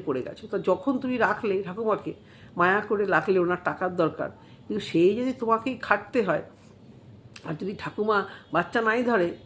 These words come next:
তাহলে তো মুশকিল। তুমি বা-, বাচ্চার জন্য একটা দোলনা কেনো। ওই যে দোলনাগুলো, উম, আছে, যদি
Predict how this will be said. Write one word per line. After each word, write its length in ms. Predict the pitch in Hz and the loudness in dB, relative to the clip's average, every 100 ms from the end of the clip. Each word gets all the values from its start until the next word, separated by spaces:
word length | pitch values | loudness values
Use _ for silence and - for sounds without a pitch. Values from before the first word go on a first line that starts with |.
| 175 160 | -6 -2
তাহলে 160 | 175 | -2
তো 120 | 214 254 | 0 2
মুশকিল। 400 | 262 - 208 151 - - | 0 0 -6 -6 -8 -4
তুমি 220 | 190 185 165 | -4 -2 0
বা-, 420 | 147 151 143 143 | 0 2 0 2
বাচ্চার 260 | 156 220 | 2 2
জন্য 120 | 220 233 | 0 -2
একটা 120 | 226 | 0
দোলনা 300 | 240 254 285 | 2 4 4
কেনো। 260 | 285 294 320 - - - - - - - | 4 0 -4 -14 -20 -20 -20 -20 -20 -2
ওই 140 | 185 | 0
যে 180 | 220 233 | 0 -2
দোলনাগুলো, 600 | 214 220 240 240 254 247 | -2 0 0 2 4 4
উম, 300 | 226 196 196 - - - - | 2 -2 -4 -6 -12 -14 -6
আছে, 300 | 196 - 262 - - - | -4 -4 -8 -8 -16 -2
যদি 240 | 180 196 | -2 -2